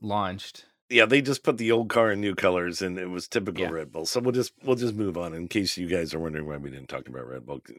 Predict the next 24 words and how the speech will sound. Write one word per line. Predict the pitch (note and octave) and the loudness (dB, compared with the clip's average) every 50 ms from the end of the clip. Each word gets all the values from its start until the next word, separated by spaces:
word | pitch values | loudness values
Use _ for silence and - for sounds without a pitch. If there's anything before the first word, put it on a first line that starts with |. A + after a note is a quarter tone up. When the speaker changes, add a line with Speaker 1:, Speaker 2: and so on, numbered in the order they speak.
| D#2 D2+ | -12 -2
Speaker 2:
Go | C#2+ F#2+ | 0 0
to | F2 F#2 - | 0 0 -2
episode | D#2+ D2+ - D#2+ - - D2+ C2+ - | -4 -6 -6 -6 -6 -6 -8 -8 -8
twenty-seven. | - C#2+ C2+ C2+ - - - - - - - - - - - - | -12 -14 -14 -12 -14 -14 -16 -14 -12 -12 -12 -10 -8 -8 -10 -8
<laughs> | _ - C#4 - - - - | _ -4 -4 -4 -4 -4 -2
Speaker 1:
Sure, | - D#3 C3+ G#2+ F#2+ F2 G2 | 2 2 2 2 2 0 0
yeah, | A2 G#2+ G2 F#2 F#2 | 0 0 0 0 0
yeah. | F#2+ G2 F#2+ F2 F2+ G2+ | 0 -2 -2 0 6 6
Speaker 2:
Okay, | F#3+ D#3+ C#3 - - - | 8 8 8 6 6 -2
so | G#2+ - - F3 E3 | -2 4 8 10 10
which, | D#3+ F3 G#3 G3+ - - - - D3+ | 12 12 8 8 8 2 -4 2 4
which | E3 F3+ E3+ - - | 4 4 4 2 -4
car | - - D3+ C#3+ D3 D3 D3 | -2 2 6 6 6 6 6
was | C#3 B2+ G#2 A#2 | 4 0 2 4
I | A#2 A2+ A2 | 2 2 4
the | G#2 G#2 | 2 0
most | G2+ A2 A2+ A#2+ A#2 - - G2+ | 0 2 2 2 0 0 -4 -8
visually | F#2 F2 E2+ G2 A#2+ B2 A#2+ B2+ C#3 C3+ C#3 C3 | -10 -6 0 2 2 2 2 0 -2 0 0 0
impressed | A#2+ A2+ - - A#2+ A#2+ - - - | -2 -2 0 2 2 2 0 0 -4
with? | B2+ C#3 - - - | -4 -4 -4 -2 4
I | F#2+ B2+ D3 | 4 4 6
gotta | - A3 E3+ D#3+ D3+ A2+ | 6 2 0 0 0 -2
be | G2 G#2 G2+ | -2 -2 0
honest. | A2+ C#3+ D3+ A#2 F#2 F#2 - - | 0 0 0 0 -2 -6 -6 -10